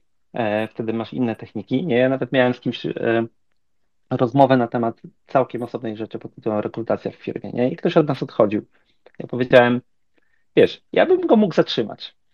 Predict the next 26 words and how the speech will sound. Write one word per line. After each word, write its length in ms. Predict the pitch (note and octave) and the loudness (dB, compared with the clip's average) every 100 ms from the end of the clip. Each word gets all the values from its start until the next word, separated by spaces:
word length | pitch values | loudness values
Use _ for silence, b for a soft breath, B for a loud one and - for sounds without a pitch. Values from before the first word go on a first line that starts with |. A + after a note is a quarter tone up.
| _ _ _ _ _ _ _ | _ _ _ _ _ _ _
bo 160 | C3 C3 | -2 -2
wiem, 220 | C#3 B2+ | 0 -2
jak 120 | A#2 | -2
to 120 | - G#2+ | -4 -8
zrobić, 420 | - - _ _ _ _ _ _ _ _ _ | -10 -16 _ _ _ _ _ _ _ _ _
ale 200 | B2 C3 | 2 2
bym 140 | C#3 C3 | 0 -6
go 120 | B2 | -10
zatrzymał 380 | B2 - A2+ G#2+ | -12 -12 -12 -10
na 100 | G2+ | -10
krótko, 380 | - - - _ _ _ _ - | -10 -12 -20 _ _ _ _ -2
bo 160 | G#2+ | 2
on 100 | A2 | 2
po 80 | A2 | -2
jakimś 260 | G#2+ A#2+ - | -10 -10 -8
czasie 180 | G#2 | -10
się 120 | - G#2+ | -8 -8
zorientuje, 480 | A2+ G#2+ G#2 G#2 | -6 -8 -4 -6
że 120 | A2 A#2 | -4 -8
to, 100 | - | -6
co 120 | A2 | -4
mu 100 | G#2+ | -4
mówię, 220 | G#2 G2+ | -4 -6
to 80 | A2+ | -2
nieprawda”. 380 | C3+ A2+ F#2 _ _ _ _ _ _ _ - | 0 0 -2 _ _ _ _ _ _ _ -6
Nie? 160 | A2+ | -4